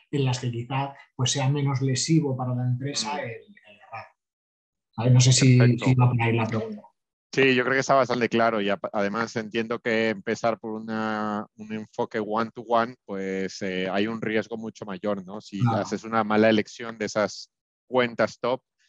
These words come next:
Speaker 2: pues,
Speaker 1: Claro.
Speaker 2: es probable que termines con, con resultados,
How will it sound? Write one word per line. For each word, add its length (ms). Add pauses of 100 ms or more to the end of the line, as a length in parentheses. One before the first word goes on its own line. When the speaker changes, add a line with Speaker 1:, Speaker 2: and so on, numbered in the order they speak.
(320)
Speaker 2:
pues, 160
Speaker 1:
Claro. 60
Speaker 2:
es 100
probable 420
que 120
termines 440
con, 680
con 140
resultados, 500